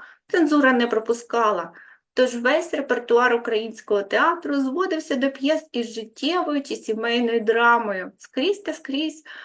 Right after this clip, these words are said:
переважало нещасливе кохання.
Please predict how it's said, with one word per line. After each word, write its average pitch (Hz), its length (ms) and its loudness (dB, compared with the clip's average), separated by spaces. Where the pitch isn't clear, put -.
переважало 214 580 2
нещасливе 202 680 -2
кохання. 190 760 -4